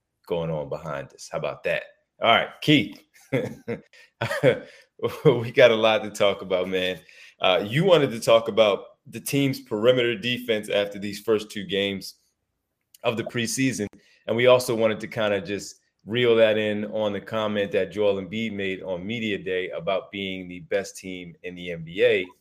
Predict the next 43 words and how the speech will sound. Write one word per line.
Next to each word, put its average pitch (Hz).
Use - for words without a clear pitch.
defensively. 92
His 139
quest -
for 98
a 90
Defensive 95
Player 95
of 87
the 85
Year, 104
uh, -
award 98
also, 101
forgetting 82
about 87
the 98
M 98
V 107
P. 85
And, 92
uh, 92
we'll 107
get 110
into 107
that. 113
We 98
also 107
wanna 98
talk 98
about 98
the, 95
uh, 85
the 95
young 107
player 110
that 92
has 85
taken 104
over 92
N 98
B 95
A 90
Twitter 92